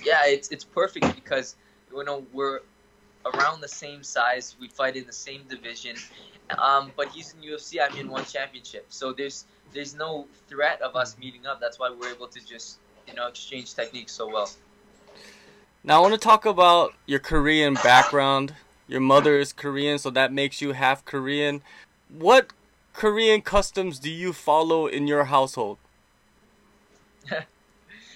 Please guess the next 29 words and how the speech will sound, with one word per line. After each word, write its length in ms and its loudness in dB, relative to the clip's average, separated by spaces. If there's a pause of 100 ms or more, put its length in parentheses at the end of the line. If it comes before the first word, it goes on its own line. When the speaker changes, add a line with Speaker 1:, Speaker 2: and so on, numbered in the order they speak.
(260)
Speaker 1:
Mostly 360 -6
the 180 -6
food, 380 -10 (280)
Speaker 2:
<laughs> 440 4
Speaker 1:
you 140 -10
know. 140 -2 (380)
Uh, 440 4
my 140 -2
mom 300 -8
makes 380 -16 (220)
some 280 -18
killer 360 -6
Korean 440 -10 (120)
food, 300 -14
you 80 -16
know, 140 -12
kalbi, 720 -8 (600)
uh, 80 -6 (100)
kimchi. 720 -14
We, 180 -18 (360)
um, 280 -4 (760)
she 200 -16 (200)
cooks 300 -8
up, 220 2
you 120 -6
know, 120 -2
myeokguk. 520 -8 (840)
Uh, 300 -2 (1040)
however, 640 -8